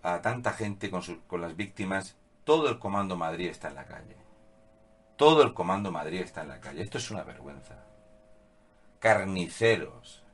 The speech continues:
están en la calle, disfrutando del dinero que les da Bildu y el P N V.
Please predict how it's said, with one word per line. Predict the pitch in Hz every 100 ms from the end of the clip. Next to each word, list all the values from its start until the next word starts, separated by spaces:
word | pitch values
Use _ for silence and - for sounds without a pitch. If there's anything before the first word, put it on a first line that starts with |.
| -
están | - - 95
en | 113 95
la | 78
calle, | 95 98 82 67 -
disfrutando | 87 - 87 80 101 113
del | 117 98
dinero | 87 92 107
que | 98
les | 78
da | 92 90
Bildu | 92 95
y | 104
el | 85
P | - 90
N | 82
V. | 76 85 71